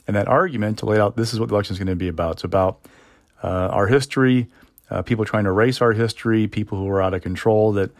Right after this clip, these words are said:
he's a law and order president, and make it about that. Because, you know, looking beyond just that message, there's a big question out there is whether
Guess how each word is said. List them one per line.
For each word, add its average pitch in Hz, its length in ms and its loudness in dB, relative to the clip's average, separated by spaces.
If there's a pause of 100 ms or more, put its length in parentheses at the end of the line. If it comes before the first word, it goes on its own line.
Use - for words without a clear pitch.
(300)
he's 113 180 -2
a 104 60 -2
law 101 100 2
and 101 80 0
order 95 160 0
president, 98 460 0
and - 100 -12
make 95 220 -4
it 95 40 -6
about 95 260 -2
that. 160 200 2
Because, 117 380 -2 (500)
you 127 100 0
know, 117 60 4
looking 127 560 2 (800)
beyond 120 240 4
just 117 160 -2
that 110 160 2
message, 113 680 0
there's 117 180 -2
a 110 40 -6
big 113 160 -4
question 110 380 -2
out 101 200 -2
there 101 260 0
is 98 140 -8 (520)
whether 120 560 2